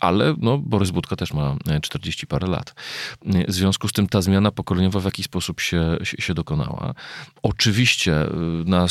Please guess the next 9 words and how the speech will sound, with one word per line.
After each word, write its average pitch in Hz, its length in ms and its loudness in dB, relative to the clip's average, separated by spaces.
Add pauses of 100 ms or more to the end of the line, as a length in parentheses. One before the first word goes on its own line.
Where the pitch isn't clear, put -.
(140)
czele 87 260 2
pisu - 300 -4
stoi, 80 480 -2 (380)
e, 82 240 2
stoi 80 340 0
Jarosław 80 400 -2
Kaczyński, - 560 -4 (1040)
e, 78 300 0
któremu, 78 520 -2